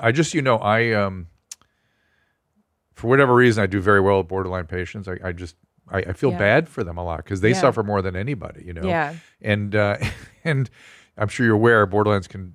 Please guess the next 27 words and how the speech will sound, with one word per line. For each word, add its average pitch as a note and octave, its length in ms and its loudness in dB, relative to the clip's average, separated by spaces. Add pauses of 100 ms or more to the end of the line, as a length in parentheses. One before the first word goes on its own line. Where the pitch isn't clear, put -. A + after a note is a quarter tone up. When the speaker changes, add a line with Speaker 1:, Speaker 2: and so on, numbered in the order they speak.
Speaker 1:
drive F#2+ 280 -4
oth-, G2+ 140 -6
some A2+ 220 -6
people F#2 320 -6
crazy, G#2 420 2
right? F2 160 -2
Speaker 2:
Yeah. D#3 220 2
Speaker 1:
So G#2 80 2
they G2+ 140 4
just, G2 200 -10
they A#2 120 0
can't, B2+ 280 -2
they A2 80 -8
can't A#2 240 -6
be G2+ 60 -6
around G2 280 -4
it F#2 140 -10
because G2+ 280 -6
of F2+ 60 -14
the F#2 80 -8
projective G2 480 -8
identification. G2 760 -6
Are A#2 60 -8
you F#2+ 60 -8
familiar G2 300 -8
with F2+ 180 -8
that F#2 200 -6